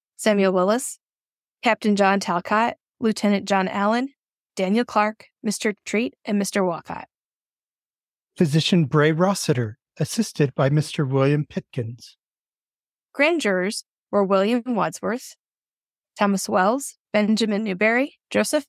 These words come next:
Speaker 1: Fitch, William Pickens, James Steele, William Hayden, John Bissell, Samuel Wells,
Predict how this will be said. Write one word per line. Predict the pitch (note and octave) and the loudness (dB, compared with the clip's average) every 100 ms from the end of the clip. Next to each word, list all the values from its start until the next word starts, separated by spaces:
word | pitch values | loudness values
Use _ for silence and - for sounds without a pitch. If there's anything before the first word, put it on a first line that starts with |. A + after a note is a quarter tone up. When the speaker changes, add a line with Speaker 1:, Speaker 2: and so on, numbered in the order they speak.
| - | -4
Speaker 1:
Fitch, | A3 A3 - | -2 -2 -4
William | G3+ F#3+ F3+ F3 | -2 0 -2 -4
Pickens, | A3 - C#4+ E4 - _ _ - | -4 0 -2 -2 -16 _ _ -8
James | G3+ F#3 F3+ | -4 -2 -4
Steele, | - G#3 F3+ F#3+ - _ _ - | -4 -2 -2 -4 -12 _ _ -2
William | A3 G#3 F#3 | 2 2 0
Hayden, | F3+ A3+ G3 E3+ G3 _ - | 0 0 0 -2 -6 _ -2
John | G#3 F#3+ | 0 2
Bissell, | G3 - F3 G#3 _ - | -2 -2 -2 -4 _ -12
Samuel | - G#3 G#3 G#3+ | -2 0 0 0
Wells, | F#3+ F3 G#3+ | 0 0 -2